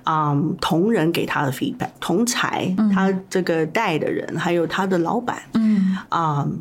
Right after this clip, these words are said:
Speaker 1: 给他的这个观察，从 day one 还没有开始这个 development 的
Speaker 2: 嗯。
Speaker 1: 之前，就先有一个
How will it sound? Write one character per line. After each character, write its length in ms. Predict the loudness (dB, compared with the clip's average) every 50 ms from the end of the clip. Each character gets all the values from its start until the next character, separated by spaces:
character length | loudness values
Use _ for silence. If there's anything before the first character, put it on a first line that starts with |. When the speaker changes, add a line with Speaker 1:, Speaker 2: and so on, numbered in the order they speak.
| -6 -2
Speaker 1:
给 140 | 0 0 0
他 240 | 0 0 0 0 0
的 120 | 0 0
这 120 | 0 0
个 100 | 0 0
观 340 | 0 -2 0 0 2 2 0
察， 320 | 0 -2 -4 -4 -4 -4 -4 -4
从 340 | -2 0 2 2 2 2 0 -2 -6 -10 -12 -14 -8 -2
day 180 | 0 2 2 4
one 240 | 4 4 2 2 2
还 140 | 2 2
没 140 | 2 2 2
有 100 | 2 2
开 320 | 0 0 -2 0 0 0 0
始 160 | 0 0 0
这 140 | 0 0 2
个 80 | 0 0
development 680 | 0 0 0 2 2 2 2 0 0 0 -2 -2 -4 -4
的 280 | -4 -4 -4 -2 0 0
Speaker 2:
嗯。 320 | 2 2 2 2 0 -2 -4 -2
Speaker 1:
之 160 | 0 0 0
前， 500 | 0 0 -2 0 0 0 0 0 0 0
就 160 | 2 2 2
先 300 | 2 2 2 2 2 2
有 180 | 2 2 0 0
一 60 | -2
个 500 | -2 0 0 2 2 2 0 0 -2 -4